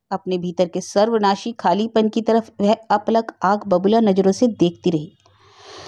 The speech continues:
सुधा को लौटने में रात हो गई। निराश उदास मन को कुछ सहज करने के लिए वह टीचर्स मेस में ही कुछ देर के लिए चली गई थी।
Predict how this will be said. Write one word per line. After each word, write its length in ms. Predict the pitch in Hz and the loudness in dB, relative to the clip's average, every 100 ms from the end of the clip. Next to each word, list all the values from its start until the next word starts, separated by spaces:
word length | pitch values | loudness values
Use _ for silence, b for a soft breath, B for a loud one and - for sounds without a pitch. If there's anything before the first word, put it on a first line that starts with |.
| B B | B B
सुधा 340 | - 311 339 | 0 4 4
को 140 | 349 311 | 4 2
लौटने 340 | 247 220 226 | 2 0 -2
में 140 | 247 262 | -2 0
रात 340 | 190 175 180 | 2 0 -2
हो 60 | 165 | -14
गई। 220 | - _ _ _ | -18 _ _ _
निराश 380 | 185 185 175 190 | 0 2 2 0
उदास 360 | - 180 160 - | -2 0 0 0
मन 120 | 165 | 0
को 120 | 165 170 | 0 -2
कुछ 180 | 226 | -4
सहज 340 | - 175 175 170 | -2 -2 -2 -2
करने 260 | 175 175 | 0 0
के 120 | 170 160 | 0 0
लिए 260 | 175 190 - b b b - | 0 -4 -10 b b b 0
वह 100 | 262 | 0
टीचर्स 540 | 247 240 226 277 277 | 2 0 2 2 2
मेस 280 | 214 202 - | -2 -2 -2
में 80 | 190 | -2
ही 180 | 202 226 | 0 0
कुछ 280 | 247 220 - | -2 -6 0
देर 160 | 196 | 0
के 160 | 185 190 | 0 0
लिए 140 | 196 | 2
चली 300 | 233 180 160 | 2 2 2
गई 180 | 165 160 | 0 -2
थी। 280 | - 165 - | -6 -16 -20